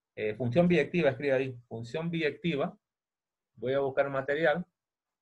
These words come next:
Función biyectiva, para seguir explicando esto. Una función es biyectiva. Aquí lo tengo en el material también. Si es al mismo tiempo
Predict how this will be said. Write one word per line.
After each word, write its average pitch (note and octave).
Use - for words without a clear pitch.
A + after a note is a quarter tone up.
Función B2
biyectiva, C#3+
para A2
seguir A2
explicando B2+
esto. C3+
Una F3
función F3
es F3+
biyectiva. C3+
Aquí F#2
lo G#2
tengo G#2+
en G#2+
el A2
material G#2+
también. B2
Si F3
es F#3
al A#2+
mismo F3
tiempo A2+